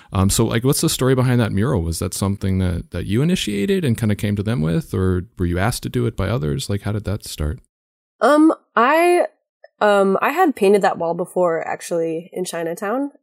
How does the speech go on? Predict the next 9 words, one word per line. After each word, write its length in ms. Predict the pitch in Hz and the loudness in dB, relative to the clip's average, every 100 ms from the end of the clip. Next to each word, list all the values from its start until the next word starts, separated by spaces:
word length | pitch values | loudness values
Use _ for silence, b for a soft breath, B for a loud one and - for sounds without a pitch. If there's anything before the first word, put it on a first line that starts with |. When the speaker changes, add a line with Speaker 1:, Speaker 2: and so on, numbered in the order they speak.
| - | -8
Speaker 2:
Um, 240 | 180 175 | -4 0
it 80 | 170 | 0
was 120 | 190 | 0
a 60 | 190 | 2
rotating 500 | 180 175 175 165 165 | 0 0 -2 -4 -4
wall, 380 | 160 156 160 - | -4 -4 -6 -10
and, 520 | - 170 165 165 165 170 - _ _ _ _ _ | -12 -10 -8 -8 -8 -10 -14 _ _ _ _ _
um, 580 | 180 170 165 160 151 - - _ - | -6 -4 -4 -6 -8 -12 -18 _ -8
I, 680 | 175 175 170 165 165 160 | -6 -6 -6 -2 -2 -2